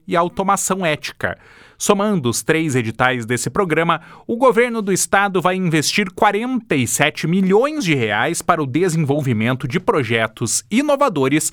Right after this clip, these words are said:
sem contrapartida. O secretário Alex Canziani destacou o papel estratégico do Paraná Anjo Inovador no fortalecimento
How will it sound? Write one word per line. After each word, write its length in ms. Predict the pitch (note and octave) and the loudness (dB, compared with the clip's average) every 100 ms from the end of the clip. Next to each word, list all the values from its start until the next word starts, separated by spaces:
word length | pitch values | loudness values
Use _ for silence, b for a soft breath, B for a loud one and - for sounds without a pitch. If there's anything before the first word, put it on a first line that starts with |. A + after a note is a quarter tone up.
| B B | B B
sem 420 | - - D#3 A#3 | -4 0 0 0
contrapartida. 1000 | C#4+ C#4+ C#4+ C#4+ D4 B3 - G#2+ F#2 F#2+ B B B | -2 -2 -2 0 -2 -2 -2 -2 -2 -6 B B B
O 60 | B2 | -4
secretário 680 | - D#3 D3 C3 E3 E3 D3 | 0 2 0 2 2 2 2
Alex 400 | C#3+ E3 D#3+ - | 2 0 -2 -4
Canziani 640 | D#3 D#3 C3+ D3 G3 E3 | 0 2 2 2 2 0
destacou 640 | B2 C3+ G3+ F#3+ G#3 A#3 | -2 0 -2 0 -2 0
o 40 | A#3 | 0
papel 560 | - A#3 A#3 A#3 A3+ - | 2 0 0 0 -2 -4
estratégico 1120 | A#3 C#4+ - - B3+ - D#3+ C#3+ A#2+ B2+ D3+ | -2 -2 -2 -4 -4 -2 0 0 0 -2 -4
do 260 | B2+ D3+ D#4 | -2 0 0
Paraná 600 | - A#3+ D#3 A#2 A2 - - | 0 0 0 0 -2 -2 0
Anjo 460 | F3 C4 E4 B3 | 0 0 0 0
Inovador 600 | F#3 D#3 C#3+ C4 G3+ E3+ F3 B B | 2 2 2 2 2 0 -2 B B
no 100 | G#3+ | 0
fortalecimento 1040 | A3+ A#3+ A3+ A#3 A#3+ A#3 - B3 C#3 C#3 | 0 0 -2 -2 0 -2 0 0 0 -2